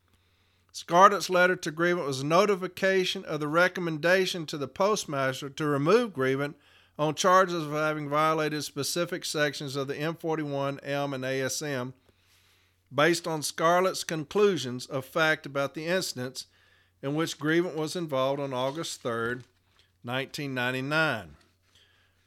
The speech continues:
On receiving that letter, Grievant had several options as what he could do. One, Grievant could accept or ignore the invitation to answer the proposal in writing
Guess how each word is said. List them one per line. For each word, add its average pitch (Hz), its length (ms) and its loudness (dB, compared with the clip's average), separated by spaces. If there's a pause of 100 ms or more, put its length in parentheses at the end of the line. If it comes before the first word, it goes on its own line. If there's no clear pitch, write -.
(120)
On 147 140 0
receiving 220 560 2
that 135 200 -2
letter, 117 300 -4
Grievant 160 380 0
had 147 160 -2
several 180 440 2
options 170 560 2
as 143 160 -6
what 151 200 -2
he 160 100 -2
could 180 240 -6
do. 214 360 4 (520)
One, 156 460 -2
Grievant 139 360 -2
could 156 140 -4
accept 175 480 0
or 170 80 0
ignore 170 360 0
the 147 140 -4
invitation 139 640 -2
to - 140 -12
answer 151 300 -4
the 160 100 -6
proposal 156 640 -4
in 180 100 -6
writing 120 440 -2